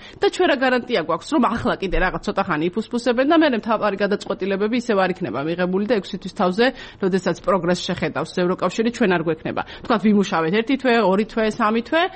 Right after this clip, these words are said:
და გადაწყვეტილების მიღების დროს ჩავარდება, ხო? აი, ამაზეა, ჩვენ არ გვაქვს ნდობა ამ ეტაპზე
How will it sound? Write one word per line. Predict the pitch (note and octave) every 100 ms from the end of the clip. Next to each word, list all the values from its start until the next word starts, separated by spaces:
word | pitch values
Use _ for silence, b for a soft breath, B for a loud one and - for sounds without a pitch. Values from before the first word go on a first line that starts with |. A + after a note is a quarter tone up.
| B
და | -
გადაწყვეტილების | E4 A#3+ A3+ A3+ A3+ A3 G#3 G#3
მიღების | A3+ G#3 G#3 A3
დროს | C4+
ჩავარდება, | C4+ G#3 G3 F#3+ - -
ხო? | - A#3+ B3 B B
აი, | - A#3
ამაზეა, | A#3 C#4+ D#4 C#4 D#3+ D3+
ჩვენ | - B3+ - D#4 A3+ G3+
არ | G#3+ A#3
გვაქვს | C#4 C#4 G#3
ნდობა | F#3+ G#3 G#3+ F3
ამ | C#3 D#3
ეტაპზე | D#3+ - D#3 F3 A3